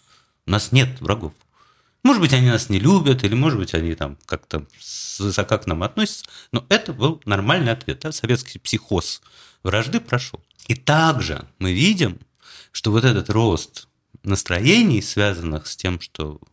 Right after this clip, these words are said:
да, мы сидим в осаждённой крепости, а весь мир точит на нас зубы и так далее, он, конечно же, да, он начинается с приходом к власти Владимира Владимировича Путина,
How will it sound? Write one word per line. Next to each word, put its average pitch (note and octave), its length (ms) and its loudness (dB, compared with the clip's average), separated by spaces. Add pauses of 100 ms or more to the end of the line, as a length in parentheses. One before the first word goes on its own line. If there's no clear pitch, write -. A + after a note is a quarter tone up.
(140)
да, F#2 220 0
мы E2+ 200 -8
сидим F2 320 -4
в D#2 40 -10
осаждённой E2+ 520 -4
крепости, - 560 -6
а D2+ 220 -6 (580)
весь F#2 220 -2
мир E2+ 180 -2
точит - 340 -6
на D#2 140 -2
нас D2+ 280 -4
зубы D#2 500 -8
и - 20 -8
так F2 200 -6
далее, G#3 300 0 (260)
он, G#3 280 6
конечно A#2 520 -2
же, - 200 -20
да, B2+ 220 -2
он G2 160 0
начинается A2+ 560 4
с - 60 -8
приходом A#2 520 0
к - 100 -12
власти E2 320 -12
Владимира F#2+ 360 -2
Владимировича E2 480 -10
Путина, G3 500 0